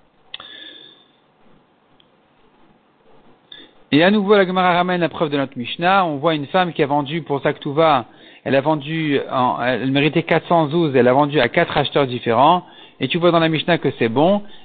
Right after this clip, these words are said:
Et la Gemara à nouveau répond qu'il s'agit qu'il n'y avait que des petits champs. Et là, c'est sûr que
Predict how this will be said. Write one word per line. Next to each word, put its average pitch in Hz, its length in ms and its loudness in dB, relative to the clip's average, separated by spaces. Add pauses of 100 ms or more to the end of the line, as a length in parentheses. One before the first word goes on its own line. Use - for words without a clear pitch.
Et 156 80 2
la 170 120 4
Gemara 175 300 0
à 165 40 2
nouveau 139 280 -2
répond 180 560 -2 (100)
qu'il 175 300 -2
s'agit 160 280 -4
qu'il 143 280 -6
n'y 151 80 2
avait 151 220 0
que 160 120 -6
des 131 140 0
petits - 240 -6
champs. 170 260 4
Et 151 60 4
là, 135 180 4
c'est 139 120 -2
sûr 202 360 -2
que 143 280 4